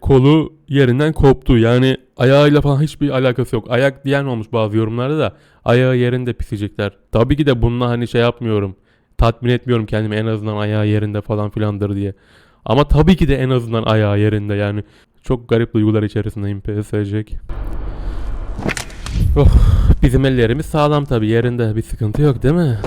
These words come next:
Ama merak etme kisimisim. Ben sana elimi, patimi, kuyruğumu, kalbimi verdim ben sana ya.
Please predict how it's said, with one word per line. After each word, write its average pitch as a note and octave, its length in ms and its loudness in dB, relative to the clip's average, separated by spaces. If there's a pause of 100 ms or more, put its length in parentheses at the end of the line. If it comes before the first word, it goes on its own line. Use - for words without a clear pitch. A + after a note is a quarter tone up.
(520)
Ama C3+ 160 0
merak C3 360 0
etme B2 260 -4
kisimisim. A2+ 560 -6 (380)
Ben B2 160 2
sana B2 260 -4
elimi, B2 480 -4
patimi, A#2+ 680 -6 (200)
kuyruğumu, C3+ 680 0 (240)
kalbimi A#2+ 680 0
verdim C#3 360 0
ben B2 120 -2
sana A#2 280 -8
ya. G#2+ 260 -10